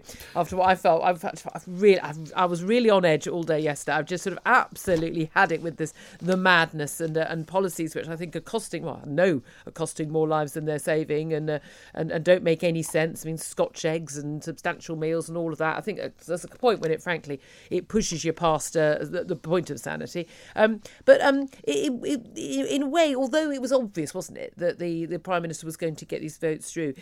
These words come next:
um, the, the Tory rebellions are mounting. And the fact that he is less than a year, less than a year into that eighty majority, and he's already got that sort of level of rebellion on a huge issue like this,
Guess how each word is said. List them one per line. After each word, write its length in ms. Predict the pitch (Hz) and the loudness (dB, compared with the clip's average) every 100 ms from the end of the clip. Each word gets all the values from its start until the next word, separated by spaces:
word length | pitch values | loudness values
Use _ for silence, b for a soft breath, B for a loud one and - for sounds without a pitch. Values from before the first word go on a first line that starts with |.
| B B | B B
um, 420 | - 202 190 196 190 | -2 -2 -6 -10 4
the, 120 | 226 | 4
the 500 | - 180 233 233 233 | 4 0 2 2 -2
Tory 300 | - 311 302 | -6 -6 -4
rebellions 540 | 262 233 220 175 151 | -2 -2 -2 -4 -4
are 200 | - 185 | -4 -4
mounting. 480 | 185 180 165 - 135 | -2 -4 -6 -8 -8
And 100 | 180 | -8
the 60 | 226 | -6
fact 260 | 330 359 | -6 -6
that 80 | - | -8
he 220 | 202 226 226 | -6 -6 -6
is 120 | 190 | -6
less 380 | 214 254 269 - | -6 -6 -6 -8
than 160 | 220 | -6
a 20 | |
year, 460 | 220 196 196 254 302 208 - b b - | -6 -8 -4 -2 -2 -4 -8 b b -12
less 240 | 359 - | -10 -10
than 80 | 294 | -10
a 60 | 254 | -10
year 280 | 262 294 | -6 -6
into 160 | 202 160 | -6 -6
that 120 | 160 147 | -8 -6
eighty 220 | 170 165 | -8 -10
majority, 520 | 160 170 165 - 143 | -8 -4 -4 -6 -8
and 80 | 147 | -8
he's 100 | 156 | -6
already 200 | 196 180 | -6 -6
got 160 | 170 | -6
that 160 | - 156 | -4 -6
sort 160 | - 156 | -8 -8
of 60 | |
level 200 | 165 156 | -8 -8
of 60 | 151 | -10
rebellion 360 | 160 175 156 | -6 -4 -4
on 160 | 143 160 B B B | -6 -8 B B B
a 80 | 214 | -4
huge 680 | 214 - - 285 277 247 - | -4 -12 -8 -2 0 -2 -4
issue 360 | 220 - 185 | -8 -8 -6
like 300 | 180 175 - | -4 -6 -4
this, 500 | - - - - - | -4 -4 -6 -16 -18